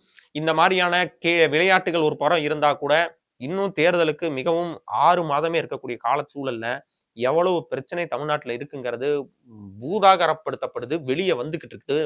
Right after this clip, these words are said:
பேய் பிசாசுகள் போன்ற ஒவ்வொரு நாளும் ஒவ்வொரு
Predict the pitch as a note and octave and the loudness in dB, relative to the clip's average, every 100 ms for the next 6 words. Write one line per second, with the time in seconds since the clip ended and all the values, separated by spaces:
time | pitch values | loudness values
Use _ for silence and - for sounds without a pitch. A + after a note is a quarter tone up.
0 | A2+ _ _ C3+ G#3 F#3 D#3+ - F#3+ F#3 | -6 _ _ -2 -2 -2 -8 2 2 2
1 | E3 D#3+ D#3 E3 G#3 D3 F#3+ G#3+ F#3+ F3 | -2 -2 -2 0 0 0 2 0 2 0
2 | A3 F3+ F3+ F#3+ | 2 2 2 2